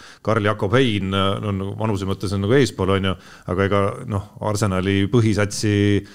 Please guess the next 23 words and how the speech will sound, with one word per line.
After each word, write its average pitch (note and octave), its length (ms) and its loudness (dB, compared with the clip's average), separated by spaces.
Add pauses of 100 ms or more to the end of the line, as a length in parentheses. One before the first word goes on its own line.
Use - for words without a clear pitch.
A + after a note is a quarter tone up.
(840)
noh, G#2+ 140 0
ei, A2 240 4
ei A#2+ 80 6
ole C3+ 200 4
seda F#2+ 200 0
ust - 240 0
veel G2 160 2 (400)
vähemalt G2+ 320 0
mängumehena G2 720 0
suutnud G2+ 320 -4
lahti A#2 280 -2
teha, C3 280 2
et, - 240 -12
äh, A2+ 240 -12 (160)
loomulikult A2 480 2
on F2+ 80 -4
see G2+ 80 0
hästi G2+ 160 -10
keeruline, G2+ 480 0
aga, A#2 300 -4 (420)
aga, G2 160 0 (160)
aga G2+ 160 -2
see - 260 2